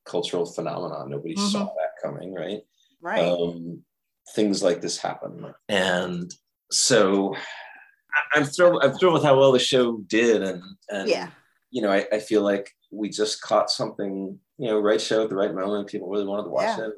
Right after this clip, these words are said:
Speaker 1: It's great,
Speaker 2: Yeah.
Speaker 1: you know.
Speaker 2: Well,
Speaker 1: Um,
Speaker 2: th-, th-, those Conley fans are super loyal too.
Speaker 1: Yeah.
Speaker 2: So, I mean, what a great base to start with,
Speaker 1: Yeah,
Speaker 2: you know.
Speaker 1: absolutely. It is, absolutely, yes.
Speaker 2: Chomping at the bit to
Speaker 1: But, you know, you
Speaker 2: watch.
Speaker 1: gotta,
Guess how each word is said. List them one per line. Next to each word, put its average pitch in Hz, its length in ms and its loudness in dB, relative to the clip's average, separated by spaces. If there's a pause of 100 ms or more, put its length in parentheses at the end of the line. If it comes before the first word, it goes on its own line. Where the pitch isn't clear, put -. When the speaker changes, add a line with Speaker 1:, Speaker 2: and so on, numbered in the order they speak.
Speaker 1:
It's - 240 -20
great, 113 180 -10
Speaker 2:
Yeah. 190 160 -16
Speaker 1:
you 85 80 -16
know. 92 100 -14 (580)
Speaker 2:
Well, 85 220 -6
Speaker 1:
Um, 95 60 -8
Speaker 2:
th-, 92 120 -10 (260)
th-, 196 200 -14
those 226 260 -2
Conley 330 400 0
fans 180 420 -4
are 170 160 -6
super 233 460 -8
loyal 165 400 0
too. 143 500 -8
Speaker 1:
Yeah. 165 80 -2
Speaker 2:
So, - 300 4 (100)
I 170 60 -8
mean, 175 220 -10
what 226 140 0
a 190 60 -4
great 196 300 -4
base 180 280 -2
to 151 100 -12
start 190 340 -4
with, 147 280 -4 (200)
Speaker 1:
Yeah, 87 220 2
Speaker 2:
you - 100 -4
know. 147 160 -2
Speaker 1:
absolutely. 87 220 -4
It - 120 -12
is, 87 240 -4
absolutely, - 580 -6
yes. 80 240 -12 (380)
Speaker 2:
Chomping 190 340 -4
at 175 160 -4
the 160 60 -10
bit 170 340 -2 (220)
to - 100 -4
Speaker 1:
But, 117 120 2
you 123 80 6
know, 120 100 6
you 117 100 6
Speaker 2:
watch. 110 100 -2
Speaker 1:
gotta, 107 640 6